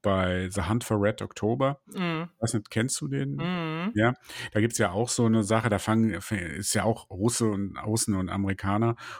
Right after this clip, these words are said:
Speaker 1: und das fängt ja so an, dass die auf dem russischen U-Boot erstmal Russisch reden.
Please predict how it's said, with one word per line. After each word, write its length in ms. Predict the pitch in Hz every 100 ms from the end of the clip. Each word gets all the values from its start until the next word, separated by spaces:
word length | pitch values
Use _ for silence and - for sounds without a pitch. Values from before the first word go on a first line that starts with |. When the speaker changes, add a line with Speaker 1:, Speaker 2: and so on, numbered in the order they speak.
| -
Speaker 1:
und 80 | 95
das 100 | -
fängt 240 | 117 120
ja 120 | 104
so 260 | 87 98 110
an, 260 | 104 104 107
dass 180 | 101
die 180 | - 95
auf 80 | 95
dem 180 | - 92
russischen 640 | 92 117 - 139 - 123 120 _ _ -
U-Boot 360 | 107 110 110 -
erstmal 280 | 101 104
Russisch 520 | 92 90 107 98 - -
reden. 260 | 85 80